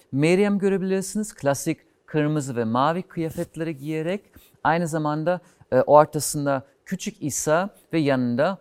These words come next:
onun kuzeni diyelim, Saint John. Ve bu resim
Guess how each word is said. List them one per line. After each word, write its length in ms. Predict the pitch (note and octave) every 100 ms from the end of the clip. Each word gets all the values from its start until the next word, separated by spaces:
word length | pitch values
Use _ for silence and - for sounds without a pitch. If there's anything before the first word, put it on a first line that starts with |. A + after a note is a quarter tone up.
| _ -
onun 320 | D#3 C3 C#3+ _ _
kuzeni 400 | E3 D3 D3 D3
diyelim, 400 | C3+ G2 A2+ G3 - _
Saint 460 | - C#3+ C3 C#3+ - _ _
John. 360 | - C#3+ A2+ F2+ - - _
Ve 120 | E3+
bu 160 | G#3+ F#3+
resim 520 | F#3 - A3+ A3+